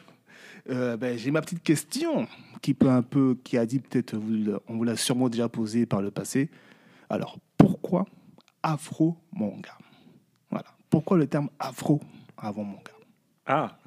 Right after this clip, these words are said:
Speaker 2: <laughs> bah, du coup, ça rejoint un petit peu ce que j'ai pu, euh, expliquer au, au début, c'est-à-dire, euh, on aurait pu créer un, un manga afro,
Speaker 1: Mhm.
Speaker 2: euh, et du coup, ça aurait été un manga juste fait par, euh, par, euh, par un noir,
Speaker 1: Mhm.
Speaker 2: et, euh, sans vraiment un,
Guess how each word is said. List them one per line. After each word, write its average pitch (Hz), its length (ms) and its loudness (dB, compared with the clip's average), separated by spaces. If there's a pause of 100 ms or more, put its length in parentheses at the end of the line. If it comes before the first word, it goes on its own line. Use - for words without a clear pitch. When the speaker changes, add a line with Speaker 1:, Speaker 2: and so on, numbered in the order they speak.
Speaker 2:
<laughs> 104 560 -8
bah, 107 120 -2
du 104 120 -6
coup, 175 120 -6
ça 156 140 -6
rejoint 120 240 -6
un 131 40 -8
petit - 140 -16
peu 156 120 -6
ce 143 100 -10
que 127 100 -8
j'ai 113 140 -6
pu, 117 240 -6
euh, 107 120 -4
expliquer - 340 -8
au, 107 240 0
au 107 80 -6
début, 107 320 -2
c'est-à-dire, 104 480 -6
euh, 92 80 -6 (360)
on 101 80 -6
aurait 95 140 -6
pu - 120 -20
créer 110 200 -10
un, 101 140 -6
un 101 260 -10
manga 101 380 -8
afro, 160 400 -4 (160)
Speaker 1:
Mhm. 117 280 -2
Speaker 2:
euh, 95 80 -6
et 92 60 -6
du 90 100 -12
coup, - 120 -8
ça - 120 -8
aurait 98 80 -4
été 92 100 -12
un 95 60 -6
manga 98 340 -4
juste 104 240 -10
fait 113 140 -6
par, 98 280 -6
euh, 87 180 -6 (540)
par, 98 200 2
euh, 90 140 2
par 92 200 0
un 101 60 4
noir, 123 300 2 (140)
Speaker 1:
Mhm. 117 240 -8 (120)
Speaker 2:
et, 107 180 -2
euh, 87 640 -4
sans - 280 -4
vraiment 110 920 -2
un, 117 60 -10